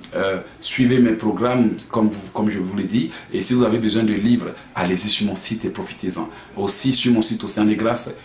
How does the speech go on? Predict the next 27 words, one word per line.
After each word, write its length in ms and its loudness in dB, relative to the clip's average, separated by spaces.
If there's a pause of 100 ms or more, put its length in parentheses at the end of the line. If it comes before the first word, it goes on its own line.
il 80 -10
y 60 -2
a 40 0
des 120 0
li-, 260 2
il 60 -8
y 40 0
a 60 0
des 120 0
prières 300 2
gratuites. 520 -2 (200)
Allez-y 360 0
et 40 -4
profitez-en. 560 -8 (220)
Que 80 -2
Dieu 160 -2
vous 120 -4
bénisse. 320 -4
C'était 200 -4
l'évangéliste, 960 -4
écrivain, 320 -4
conférencier, 680 -2 (260)
l'évangéliste, 800 0
écrivain, 340 0
conférencier 640 -4
Eloge 280 -6
Kissi 300 -10